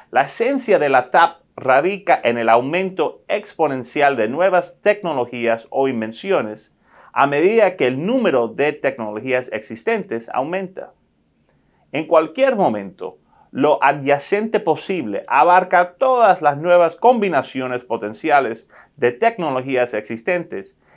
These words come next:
que se expanden con cada innovación para alcanzar una variedad de innovaciones futuras cada vez mayor. Por ejemplo, mientras que los trenes estaban más allá del alcance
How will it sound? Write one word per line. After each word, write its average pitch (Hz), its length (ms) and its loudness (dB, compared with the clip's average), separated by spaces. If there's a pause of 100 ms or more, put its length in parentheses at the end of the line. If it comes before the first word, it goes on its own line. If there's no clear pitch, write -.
(180)
que 151 120 0
se 156 120 -4
expanden 175 760 -2
con 143 200 -2
cada 135 340 4
innovación 135 840 -2 (320)
para 151 180 6
alcanzar 151 720 2
una 202 400 0
variedad 127 560 2
de 127 320 -4
innovaciones 147 800 0
futuras 139 720 -2
cada 135 260 6
vez 104 220 -6
mayor. 120 540 0 (880)
Por 110 160 2
ejemplo, 127 540 0 (600)
mientras 185 460 0
que 160 140 -2
los 127 240 0
trenes 190 420 -2
estaban 131 440 2
más 147 280 -2
allá 131 300 2
del 113 100 0
alcance 113 640 -2